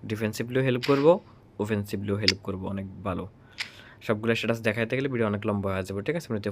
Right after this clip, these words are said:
পনেরো মিনিট হয়ে গেছে। ডিকসন, ঠিক আছে? ডিকসনের কার্ডটা একটু দেখে নেন। এটা হচ্ছে ডিকসন, ডিফেন্সিভ ফুলব্যাক, অনেক ভালো কার্ড, আন্ডাররেটেড কার্ড বলতে পারেন, বলতে পারেন ও কস্তা গুরুত্বের আরেকটা ভার্সন আর কি, আরেকটা চেহারা, ঠিক আছে?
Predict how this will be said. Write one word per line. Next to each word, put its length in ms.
পনেরো 260
মিনিট 220
হয়ে 180
গেছে। 220
ডিকসন, 340
ঠিক 180
আছে? 140
ডিকসনের 320
কার্ডটা 220
একটু 180
দেখে 220
নেন। 100
এটা 120
হচ্ছে 140
ডিকসন, 320
ডিফেন্সিভ 440
ফুলব্যাক, 280
অনেক 140
ভালো 240
কার্ড, 180
আন্ডাররেটেড 520
কার্ড 220
বলতে 260
পারেন, 160
বলতে 220
পারেন 240
ও 20
কস্তা 300
গুরুত্বের 280
আরেকটা 320
ভার্সন 360
আর 100
কি, 100
আরেকটা 260
চেহারা, 300
ঠিক 180
আছে? 160